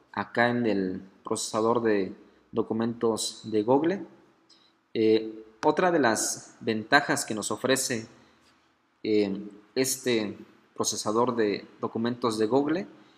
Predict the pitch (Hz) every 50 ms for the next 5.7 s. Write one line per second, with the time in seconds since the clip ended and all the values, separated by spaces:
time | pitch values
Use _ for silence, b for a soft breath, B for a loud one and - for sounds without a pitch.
0 | B B B B 120 123 123 - 156 151 135 - 151 143 151 147 143 - - 120
1 | 117 123 131 135 139 135 131 123 131 - - - - 113 - - - 107 107 107
2 | 104 101 - - - 139 147 147 - b b b b b b b b b _ _
3 | _ _ - 135 139 139 143 143 143 135 139 139 - 160 170 - - - - -
4 | - - - _ _ _ _ _ _ _ - - - _ _ _ _ _ _ _
5 | - _ _ _ _ - 127 135 147 165 170 175 170 -